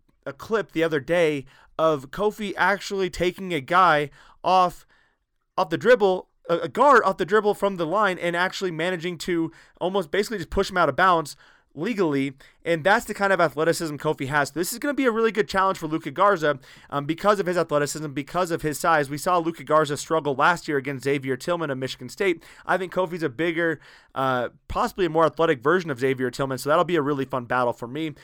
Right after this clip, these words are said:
to watch. Also on Ayo, here's what Fran had to say. He said, "I think it starts with the fact that he plays at both ends, and this is about why Ayo is so good."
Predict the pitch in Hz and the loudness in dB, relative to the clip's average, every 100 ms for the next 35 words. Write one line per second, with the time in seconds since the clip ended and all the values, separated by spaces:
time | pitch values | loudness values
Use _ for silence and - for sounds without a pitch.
0 | - - 131 131 170 170 - - - - | -18 -10 -6 2 2 0 -10 -18 -20 0
1 | 185 214 196 - 180 180 175 - - _ | 2 2 0 4 4 4 2 -6 -20 _
2 | - 190 165 185 - 170 165 160 151 - | -2 -2 0 -2 0 -2 0 0 0 2
3 | 165 165 151 165 156 147 226 220 - 180 | 2 2 0 -2 -2 -4 -4 -4 -2 0
4 | 175 175 180 - 151 151 151 131 - 147 | 0 -2 -8 -2 0 0 -4 -6 -2 -4
5 | 131 110 131 127 117 110 143 180 202 147 | -2 -2 0 -2 -6 -8 -8 -6 -4 0
6 | 165 143 143 143 131 143 139 123 - 123 | 0 2 0 0 0 0 0 -2 -6 -6
7 | 117 104 | -8 -12